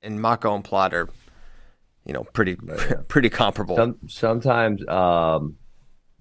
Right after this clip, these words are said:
Speaker 2: Peyton tends to, I mean, this is just gen-, in general, uh, you know, duel me strategy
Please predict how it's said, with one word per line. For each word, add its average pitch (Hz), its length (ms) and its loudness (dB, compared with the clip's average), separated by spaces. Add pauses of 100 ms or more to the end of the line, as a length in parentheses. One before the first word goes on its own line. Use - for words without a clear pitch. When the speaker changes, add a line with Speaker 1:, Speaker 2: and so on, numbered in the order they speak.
Speaker 2:
Peyton 92 640 -2
tends 92 600 -2
to, 87 340 0 (220)
I - 40 -2
mean, 143 140 8
this 180 140 4
is 165 80 2
just 120 220 2
gen-, 117 220 4
in 107 240 -2
general, 107 560 2 (260)
uh, 95 300 0
you 82 180 0
know, 80 60 -2
duel 101 260 2
me 95 300 2
strategy 87 680 2